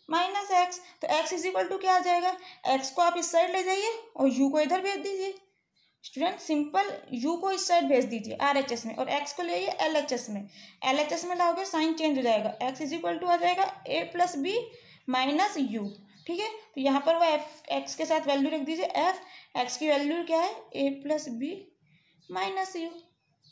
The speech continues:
upon f, इसकी जगह क्या है, u, सिंपल एफ यू प्लस एक्स की जगह, यानी कि ये वाली वैल्यू ही एफ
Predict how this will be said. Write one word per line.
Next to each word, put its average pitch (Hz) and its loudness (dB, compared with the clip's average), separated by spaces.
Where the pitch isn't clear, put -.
upon 208 -2
f, 302 0
इसकी 302 -8
जगह 320 -2
क्या 339 0
है, 403 0
u, 208 -6
सिंपल 110 -10
एफ 262 -2
यू 285 -2
प्लस 359 -2
एक्स 262 -2
की 330 -2
जगह, 339 -4
यानी 277 2
कि 285 0
ये 262 4
वाली 254 2
वैल्यू 294 2
ही 403 -4
एफ 262 0